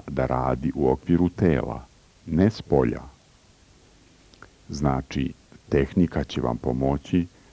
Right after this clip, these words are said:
da istražite stvarnost u okviru vlastitog tela.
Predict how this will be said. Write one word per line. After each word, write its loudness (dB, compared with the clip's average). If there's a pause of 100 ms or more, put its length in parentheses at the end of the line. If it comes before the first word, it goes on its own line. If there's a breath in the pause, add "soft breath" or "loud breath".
(100)
da -2
istražite 0
stvarnost 0 (180)
u 0
okviru 2 (200)
vlastitog -2
tela. 0